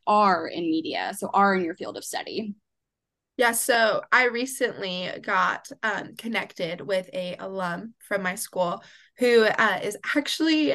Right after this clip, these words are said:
Speaker 2: a producer for the Jennifer Hudson Show. She used to work on The Ellen Show. I know, she's so cool. Her name's Bianca.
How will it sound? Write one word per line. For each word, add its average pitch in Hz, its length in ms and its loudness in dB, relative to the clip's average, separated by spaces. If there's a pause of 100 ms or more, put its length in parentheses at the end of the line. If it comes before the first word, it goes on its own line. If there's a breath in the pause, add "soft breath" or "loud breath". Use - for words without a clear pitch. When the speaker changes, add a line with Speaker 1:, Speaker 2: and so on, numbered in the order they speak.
(100)
Speaker 2:
a 208 580 -2
producer 220 640 -2
for 190 400 -4
the 208 80 -2
Jennifer 202 340 0
Hudson 196 340 0
Show. 185 280 0
She 202 160 0
used 196 100 0
to 220 80 2
work 202 160 4
on 240 100 4
The 240 100 2
Ellen 196 220 2
Show. 190 280 2 (380 loud breath)
I 233 100 8
know, 196 280 6 (240)
she's 285 400 8
so 240 180 6
cool. - 240 -8
Her 220 120 -2
name's 226 240 -4
Bianca. 190 640 -2